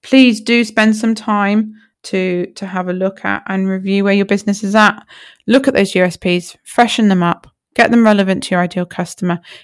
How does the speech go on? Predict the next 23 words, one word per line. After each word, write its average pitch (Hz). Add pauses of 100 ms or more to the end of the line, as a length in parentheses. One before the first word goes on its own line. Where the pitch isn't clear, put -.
(100)
If -
you're 202
thinking, 220
"Oh, 240
who 208
is 208
my 180
ideal 180
customer?" 175
Spend 240
a 240
little 214
bit 196
of 190
time 185
working 180
on 180
that 180
and 180
understanding 185
who 190
are 185
they 185